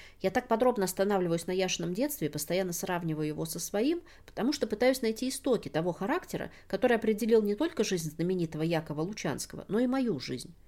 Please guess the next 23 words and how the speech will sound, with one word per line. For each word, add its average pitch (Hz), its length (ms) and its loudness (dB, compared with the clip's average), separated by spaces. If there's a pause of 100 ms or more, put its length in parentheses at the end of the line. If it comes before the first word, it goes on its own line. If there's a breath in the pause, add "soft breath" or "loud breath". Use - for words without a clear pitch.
(440 loud breath)
Возможно, 233 400 4
я 214 200 4
ищу 220 220 -2
ему 175 180 2
оправдание. 160 640 -4 (360 loud breath)
Потому 190 300 4
что 208 140 0
если 202 300 4
я 165 100 6
буду 170 220 2
обвинять 160 420 0
его 151 180 2
во 160 120 0
всём, 151 280 0
что - 160 -8
случилось 160 440 -2
со 175 120 -4
мной, 294 280 -2 (420 loud breath)
каждая 285 320 4
читательница 254 560 2
задаст 175 360 2
логичный 214 400 0
вопрос. 262 440 -2